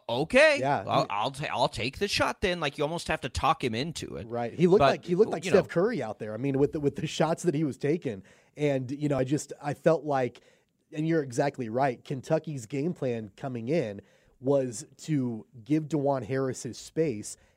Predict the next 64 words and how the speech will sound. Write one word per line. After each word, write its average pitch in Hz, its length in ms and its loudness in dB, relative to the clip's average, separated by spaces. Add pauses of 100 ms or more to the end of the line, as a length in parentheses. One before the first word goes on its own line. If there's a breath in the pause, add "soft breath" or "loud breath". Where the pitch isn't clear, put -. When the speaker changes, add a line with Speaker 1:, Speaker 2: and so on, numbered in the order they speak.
Speaker 2:
and 127 320 -4
dare 143 260 -2
him 139 240 -6
to 110 60 -8
shoot - 240 -6
the 127 60 -8
basketball. 127 560 -4
Speaker 1:
Well, 220 160 4
because 180 300 -4
he 175 160 -4
had, 151 260 -2
he 160 240 -8
had 131 160 -2
taken, 165 380 -6
like, 113 260 -8 (580)
uh, - 60 -16
he 135 220 -6
was 156 100 -4
averaging 160 340 0
one 165 220 0
point 180 260 -2
a 135 40 -4
game. 131 140 -2
Speaker 2:
Yeah. 131 200 0
Speaker 1:
Like, 87 120 -10
he 147 60 -4
wasn't 160 240 -2
shooting. 190 480 -2
And 110 120 -4
so 104 60 0
Speaker 2:
Right. 120 100 -2
Speaker 1:
they're 123 100 -2
like, 113 160 -4
"Well, 107 120 -8
if - 80 -12
he's 120 120 -10
not 127 140 -4
gonna 123 180 -6
shoot, 208 400 -4
let's, 127 300 -6
let's 123 180 -6
focus 131 340 -6
in." 139 140 -6
And 127 180 -6
so 131 280 -2 (160 soft breath)
that, 208 120 0
I 214 40 2
thought 240 160 -2
that 240 120 -2
was 180 120 -6
good 175 180 -2
to 123 60 -8
see 202 240 -8
from 98 180 -8
him. 92 220 -8
I 135 100 4
don't 175 220 -2
think 123 180 -4
that's 113 180 -2
what 110 120 -2
he - 20 -4
wants 98 280 -6
to 104 100 -8
do. 90 320 -6